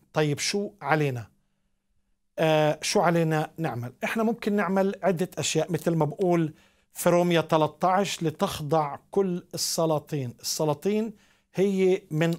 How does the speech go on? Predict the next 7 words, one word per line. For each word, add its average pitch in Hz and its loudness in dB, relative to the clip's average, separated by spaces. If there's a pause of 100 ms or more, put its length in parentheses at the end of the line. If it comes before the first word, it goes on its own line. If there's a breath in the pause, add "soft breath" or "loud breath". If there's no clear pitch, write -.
الله، 135 0
فإحنا - -2
منصلي 185 2
أحبائي 151 0 (1800 soft breath)
لأننا 190 2
نؤمن 208 0
بسيادة 170 0